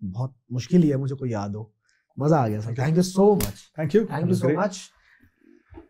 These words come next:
Speaker 1: व्यूअर्स, अगला पॉडकास्ट तो हंड्रेड परसेंट होगा,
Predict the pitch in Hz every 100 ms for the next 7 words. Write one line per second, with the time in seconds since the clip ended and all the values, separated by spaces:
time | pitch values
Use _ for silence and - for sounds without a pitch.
0 | - 208 226 269 254 - - - _ _
1 | _ _ _ - 165 196 190 185 180 185
2 | 190 135 151 160 185 170 160 165 175 156
3 | 135